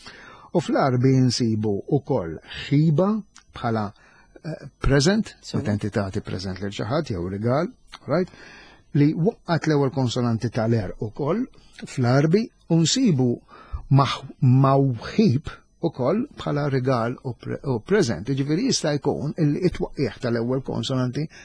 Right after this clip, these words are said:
Speaker 1: sar fl-Arbi u mhux fil-Malti,
Speaker 2: Mhm.
Speaker 1: right? Jiġifieri hawnhekk għandna l-ġrejja, eh, minn fejn, eh, ittieħdet il-kelma.
Speaker 2: Fadlilna l-aħħar, eh, żewġ minuti. X'termini nsibu fl-erja semantika ta' rigal?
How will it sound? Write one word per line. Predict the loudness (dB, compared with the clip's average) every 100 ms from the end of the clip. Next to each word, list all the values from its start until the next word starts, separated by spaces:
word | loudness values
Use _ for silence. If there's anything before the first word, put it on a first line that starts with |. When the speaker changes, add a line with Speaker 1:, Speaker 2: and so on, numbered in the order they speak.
| -8
Speaker 1:
sar | -4 0 0
fl-Arbi | 0 0 2 2 2 0 -2
u | -2
mhux | -4 -4
fil-Malti, | -4 -2 0 0 -2 -8 -8
Speaker 2:
Mhm. | -6 -4 -2
Speaker 1:
right? | -2 -2 -10 -18 -10
Jiġifieri | -6 -4 -4
hawnhekk | -2 -4 -4
għandna | -6 -4 -2
l-ġrejja, | -2 0 0 0 -2 -4 -14 -20 -16 -6
eh, | -4 -2 -2
minn | 2 4 4
fejn, | 0 -2 -2 -4 -16 _
eh, | -10 -8 -2
ittieħdet | -4 -2 -6 -6 -6
il-kelma. | -8 -6 -6 -6 -8 -10
Speaker 2:
Fadlilna | -6 0 2 2
l-aħħar, | 0 -2 -4 -2
eh, | -2 -2
żewġ | -2 -4 -2
minuti. | -2 -2 -4
X'termini | -4 -2 2 2 4
nsibu | 2 2 0 0
fl-erja | -4 -2 -2 0 0
semantika | 2 2 2 0 -4 -6
ta' | -4
rigal? | -4 -4 -4